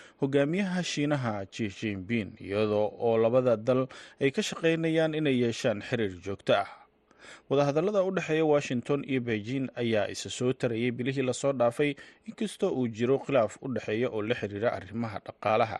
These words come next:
amniga iyo muranka juqraafiga siyaasadeed ee Bariga Asia, Bariga Dhexe iyo taageerada uu Shiinaha u fidinayo dagaalka Ruushka ee ka dhanka ah Ukraine, taasoo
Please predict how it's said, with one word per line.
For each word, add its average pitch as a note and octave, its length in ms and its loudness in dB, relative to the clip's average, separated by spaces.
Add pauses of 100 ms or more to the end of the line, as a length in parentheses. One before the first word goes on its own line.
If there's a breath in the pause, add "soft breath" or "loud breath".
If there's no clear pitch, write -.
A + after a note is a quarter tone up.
amniga A2 500 -2
iyo G#2 180 -4
muranka A2+ 720 0 (360 loud breath)
juqraafiga C3 540 0
siyaasadeed G#2+ 580 -2 (100)
ee A2 100 0
Bariga G#2 400 -2 (120)
Asia, A2+ 520 -4 (180)
Bariga G#2+ 260 0
Dhexe G#2 400 0 (280 loud breath)
iyo D#3+ 120 0
taageerada D#3+ 680 2
uu B2 140 0
Shiinaha B2+ 400 0
u C#3 100 -2
fidinayo A2+ 580 -4
dagaalka G#2+ 760 -2 (140)
Ruushka A2+ 400 -6
ee G2 200 -4
ka C3 100 -4
dhanka G#2 380 -4
ah - 40 -8 (120)
Ukraine, G#2+ 380 -2 (340 soft breath)
taasoo F#2+ 480 0